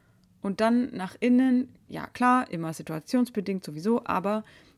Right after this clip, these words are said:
dann erst nach innen zu gucken, „Okay, was ist hier eigentlich schiefgelaufen und wie können wir das fürs nächste Mal verhindern?“ Und im Endeffekt bedeutet Führung ja, Verantwortung zu übernehmen. Du hast nun mal jetzt Verantwortung für ein Team,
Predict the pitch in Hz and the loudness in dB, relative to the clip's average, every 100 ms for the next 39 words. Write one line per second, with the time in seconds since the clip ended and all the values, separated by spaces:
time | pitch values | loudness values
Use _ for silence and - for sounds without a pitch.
0 | _ 196 220 240 240 202 202 - 185 - | _ 0 4 2 0 -4 -4 -6 -12 -4
1 | 202 202 - - 190 - - - 240 254 | -4 -2 -6 -10 -10 -12 -10 -2 2 2
2 | 311 - _ _ _ _ _ _ 190 190 | 2 -4 _ _ _ _ _ _ -6 -4
3 | 208 - 190 175 160 - 269 247 233 233 | -8 -8 -8 -8 -8 -8 -4 -2 -2 -2
4 | 240 233 247 _ _ _ _ 196 190 196 | -2 -4 -4 _ _ _ _ -4 -4 -4
5 | 185 175 165 - 156 - 160 - 143 143 | -6 -6 -10 -12 -12 -10 -12 -8 -10 -10
6 | 147 156 156 - _ _ - - _ _ | -14 -14 -14 -16 _ _ -20 -20 _ _
7 | _ _ _ _ - 233 226 262 311 302 | _ _ _ _ -2 0 0 2 2 2
8 | - 226 226 - _ - 226 233 269 247 | 0 -2 -4 -16 _ -4 0 2 2 -2
9 | - 185 170 165 151 - 143 151 147 143 | -6 -8 -6 -6 -6 -6 -6 -6 -8 -8
10 | - 151 147 139 160 175 - 320 - - | -8 -6 -4 -4 -4 -8 -6 -6 -6 -4
11 | 175 160 147 147 - - 151 143 143 - | -2 -2 -2 -6 -8 -8 -6 -6 -8 -10
12 | - - 156 151 - 180 196 302 | -16 -10 -6 -6 -8 -4 0 0